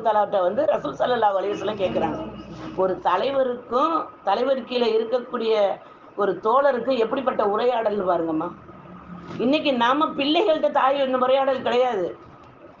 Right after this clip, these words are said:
ஒருத்தருக்கு ஒருத்தர் பணிஞ்சு போற தன்மை கிடையாது. அப்ப அவங்க எப்படி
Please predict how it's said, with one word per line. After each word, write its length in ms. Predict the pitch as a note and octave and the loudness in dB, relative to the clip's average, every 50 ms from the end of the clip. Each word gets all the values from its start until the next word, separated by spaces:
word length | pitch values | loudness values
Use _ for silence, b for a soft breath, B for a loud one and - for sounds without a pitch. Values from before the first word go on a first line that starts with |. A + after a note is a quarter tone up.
| - - - - - - - - - - | -20 -20 -20 -20 -20 -20 -20 -12 -2 0
ஒருத்தருக்கு 460 | A3+ B3+ B3+ B3 D#4 D4+ - D4 D4+ | 0 0 2 0 0 0 2 2 0
ஒருத்தர் 260 | D4+ C4+ D#4 C#4 C4 | 2 2 0 0 2
பணிஞ்சு 260 | B3+ C4+ D4 D4 D#4 D4+ | 0 0 0 0 2 2
போற 140 | C#4+ C#4 C4+ | 2 2 2
தன்மை 320 | C4 C4 B3 B3+ C4+ D4 D4+ | 2 0 2 2 2 4 4
கிடையாது. 480 | - C4+ C4 C4 C4 B3 A#3 G#3+ F#3+ F3 - - - - - - - - - - - - - - - - - - - | 4 4 4 4 4 2 0 0 -2 -2 -4 -6 -10 -16 -20 -20 -20 -20 -20 -20 -20 -20 -20 -20 -20 -20 -20 -6 -2
அப்ப 160 | - A3 A3 C4 | -2 0 2 2
அவங்க 240 | A#3 A#3+ C4+ D4 D4+ | 2 2 2 2 0
எப்படி 280 | C#4 C#4 C4+ D4 F4 | 0 0 0 0 0